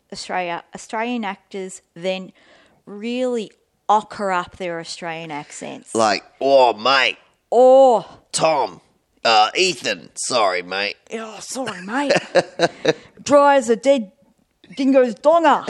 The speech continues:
Speaker 1: You know, real Australians
Speaker 2: Oh,
Speaker 1: and
Speaker 2: God.
Speaker 1: Sheilas.
Speaker 2: Have you seen the
Speaker 1: Oh.
Speaker 2: footage? I did not notice. At the end of the movie,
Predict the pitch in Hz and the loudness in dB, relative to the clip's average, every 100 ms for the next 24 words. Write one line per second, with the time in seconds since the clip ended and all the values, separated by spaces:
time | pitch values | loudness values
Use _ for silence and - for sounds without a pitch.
0 | - - - - - - 262 247 262 - | -4 -4 -2 -4 -4 -4 2 4 4 0
1 | - 190 240 277 302 302 294 247 - 247 | -14 -6 -4 -2 -2 2 2 0 2 4
2 | 262 285 269 269 262 254 247 247 117 110 | 6 6 4 4 4 2 2 0 -2 -6
3 | - - 117 110 107 107 104 302 339 320 | -10 -8 -4 -2 0 -2 -2 -2 0 2
4 | 226 185 - - - - _ _ - - | 0 0 -8 -14 -16 -20 _ _ -20 -20
5 | - - 156 165 - 175 165 151 - 139 | -14 -2 0 2 0 0 0 -2 0 0
6 | 131 - 120 113 120 120 120 110 113 110 | 0 -2 -8 -8 -6 -2 -2 -2 -2 -2
7 | 107 98 - - _ _ 120 117 127 120 | -2 -4 -6 -10 _ _ -6 -2 0 0
8 | 120 120 117 113 110 107 98 - | 0 -2 0 0 0 -2 -4 -8